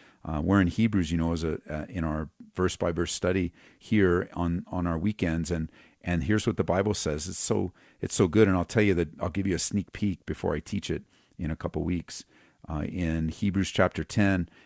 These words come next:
it says, "Let us consider one another." This is verse twenty-four.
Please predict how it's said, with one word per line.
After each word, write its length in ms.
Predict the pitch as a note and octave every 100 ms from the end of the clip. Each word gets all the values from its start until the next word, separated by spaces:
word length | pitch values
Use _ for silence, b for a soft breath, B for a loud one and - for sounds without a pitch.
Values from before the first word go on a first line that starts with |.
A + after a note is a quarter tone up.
| b
it 100 | E2+
says, 240 | - E2+
"Let 240 | F2 F#2 G#2
us 180 | G#2 -
consider 560 | F#2+ D#2+ - G#2+ G#2+
one 220 | G2 F#2+
another." 340 | F2+ E2 E2 E2+
This 200 | F2 F2
is 80 | D2
verse 240 | F2 -
twenty-four. 640 | - F2+ E2 - E2+ D#2+